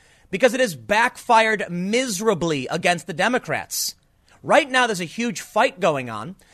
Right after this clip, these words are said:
because Donald Trump posted a video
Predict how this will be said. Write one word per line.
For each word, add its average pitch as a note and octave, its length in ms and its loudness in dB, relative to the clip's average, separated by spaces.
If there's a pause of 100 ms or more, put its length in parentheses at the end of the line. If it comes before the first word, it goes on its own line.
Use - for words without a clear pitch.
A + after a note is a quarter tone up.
(180)
because A3 540 0
Donald A#3+ 400 0
Trump - 380 -2
posted G3 360 0
a F#3 60 -2
video C#3 640 -2